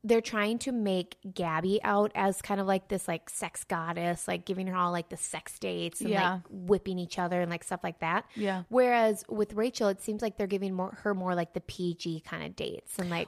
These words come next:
Speaker 2: Well, I think that's
Speaker 1: those kind of
Speaker 2: because
Speaker 1: things.
Speaker 2: Rachel automatically does those things. She will literally make out
Speaker 1: Yeah.
Speaker 2: with everyone and, uh, give 'em googly eyes the whole time. Where with Gabby, she'll fall into, like, the funny stuff, like the fish. Like, she was like, "Let me
Speaker 1: Yeah.
Speaker 2: throw that at you," like, or, like, "Let me
Speaker 1: Yeah.
Speaker 2: hit you with it."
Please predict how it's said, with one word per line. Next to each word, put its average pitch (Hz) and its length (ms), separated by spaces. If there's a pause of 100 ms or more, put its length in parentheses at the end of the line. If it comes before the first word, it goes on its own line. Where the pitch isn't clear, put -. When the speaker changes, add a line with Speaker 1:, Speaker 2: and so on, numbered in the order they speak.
Speaker 2:
Well, 262 80
I 269 80
think 277 240
that's 262 160
Speaker 1:
those 240 160
kind 190 80
of 175 60
Speaker 2:
because 208 480
Speaker 1:
things. - 120
Speaker 2:
Rachel 190 300
automatically 170 600
does 160 300
those 190 240
things. 214 520
She - 200
will 180 180
literally 180 380
make 165 220
out 165 80
Speaker 1:
Yeah. - 20
Speaker 2:
with 165 140
everyone 170 640 (120)
and, 165 540
uh, 156 280
give 160 160
'em 180 100
googly 175 260
eyes 185 100
the 190 80
whole 190 80
time. 208 240 (300)
Where 185 420
with 175 180
Gabby, 190 600
she'll 180 360
fall 175 300
into, 170 240
like, 170 160
the 170 80
funny 160 380
stuff, - 340
like 175 160
the 185 80
fish. 160 340
Like, - 140
she 170 140
was 165 160
like, 165 240 (280)
"Let 190 120
me 247 100
Speaker 1:
Yeah. - 60
Speaker 2:
throw 330 180
that 381 280
at - 80
you," 262 240
like, 208 180
or, 208 160
like, 202 100
"Let 240 60
me 285 120
Speaker 1:
Yeah. 185 200
Speaker 2:
hit 370 120
you 359 80
with 262 180
it." 175 200